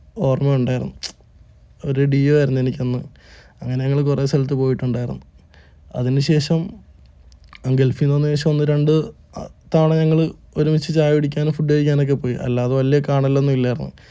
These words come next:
നാട്ടിലുള്ള എല്ലാ കൂട്ടുകാരന്മാരും ഗൾഫിൽ പോയതിന് ശേഷം, ആ, അവൻ വന്നതാണ് എനിക്കൊരു ആകെ ഒരു ആശ്രയം. അങ്ങനെ ഞങ്ങൾ തോട്ടപ്പള്ളിയിലോട്ട് പോയി. വണ്ടിയൊന്നും, റോഡിലൊന്നും വണ്ടിയൊന്നും ഇല്ലായിരുന്നു. അങ്ങനെ തോട്ടപ്പള്ളിയിലോട്ട് പോയി, ശ്യാമണ്ണൻ്റെ കടയിൽ പോയി ഒരു ചായ കുടിക്കാമെന്നും പറഞ്ഞ് ഞങ്ങൾ നേരെ വിട്ടു.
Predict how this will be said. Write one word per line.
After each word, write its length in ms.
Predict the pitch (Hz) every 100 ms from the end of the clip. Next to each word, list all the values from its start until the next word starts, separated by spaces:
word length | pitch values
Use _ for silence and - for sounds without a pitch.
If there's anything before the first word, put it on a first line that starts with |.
| - - -
നാട്ടിലുള്ള 400 | 123 120 120 127
എല്ലാ 160 | 135 135
കൂട്ടുകാരന്മാരും 580 | 139 139 135 139 143 139
ഗൾഫിൽ 280 | 139 127 143
പോയതിന് 320 | 135 139 139
ശേഷം, 400 | 135 131 143 139 - - - -
ആ, 40 | 123
അവൻ 400 | 127 127 127 135
വന്നതാണ് 360 | 139 139 135
എനിക്കൊരു 280 | 135 131 131
ആകെ 280 | 127 127 127
ഒരു 180 | 131 123
ആശ്രയം. 460 | 123 - 131 131 - _ -
അങ്ങനെ 220 | 131 117 123
ഞങ്ങൾ 180 | 123
തോട്ടപ്പള്ളിയിലോട്ട് 580 | 127 131 120 123 123 123
പോയി. 180 | 120 - - - -
വണ്ടിയൊന്നും, 460 | 123 117 120 131 135
റോഡിലൊന്നും 480 | 135 127 127 135 135
വണ്ടിയൊന്നും 400 | 131 127 135 131
ഇല്ലായിരുന്നു. 420 | 123 120 - - - - - - - - _ -
അങ്ങനെ 220 | 117 117
തോട്ടപ്പള്ളിയിലോട്ട് 600 | 120 120 123 120 135 135
പോയി, 360 | 139 135 139 135 -
ശ്യാമണ്ണൻ്റെ 560 | - 123 127 135 135 139
കടയിൽ 140 | 135
പോയി 140 | 135
ഒരു 80 | 131
ചായ 160 | 131 131
കുടിക്കാമെന്നും 460 | 131 127 135 135
പറഞ്ഞ് 200 | 135 131
ഞങ്ങൾ 200 | 127 131
നേരെ 280 | 131 127 127
വിട്ടു. 220 | 123 -